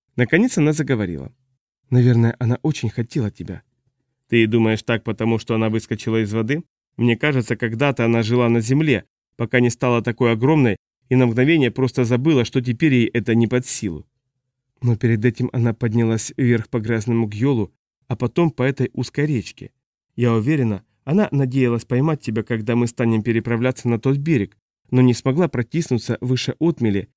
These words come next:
и тогда позвала тебя. Нельзя сказать, чтобы в целом такая прогулка могла показаться приятной тому, кто привык плавать меж звёзд».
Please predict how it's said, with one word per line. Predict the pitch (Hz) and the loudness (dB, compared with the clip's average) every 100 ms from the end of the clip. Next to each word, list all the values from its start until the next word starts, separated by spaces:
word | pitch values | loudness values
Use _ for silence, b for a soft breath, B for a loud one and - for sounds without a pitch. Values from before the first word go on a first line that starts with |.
| _ _ | _ _
и | 120 | -6
тогда | 131 120 175 | -4 -2 -2
позвала | 135 127 156 139 104 | -2 -2 -2 -2 -4
тебя. | 95 90 - _ _ _ _ _ | -10 -12 -14 _ _ _ _ _
Нельзя | - 180 226 | -2 0 0
сказать, | - 127 131 | 0 0 0
чтобы | - 123 | 0 -2
в | 117 | -2
целом | - 175 131 | 0 2 2
такая | 113 110 123 | 0 0 0
прогулка | 113 117 143 151 117 101 _ _ | 0 0 0 0 0 -4 _ _
могла | 123 120 135 | -2 2 0
показаться | 120 127 127 123 113 117 | 0 -2 0 0 -2 -2
приятной | 135 156 147 - 104 | 0 2 0 0 -4
тому, | - 123 127 | 0 2 2
кто | - 113 | 0 -2
привык | 120 123 135 | 2 0 0
плавать | - 120 110 120 | -2 0 0 0
меж | 117 | -2
звёзд». | 131 113 85 - | -2 -8 -10 -16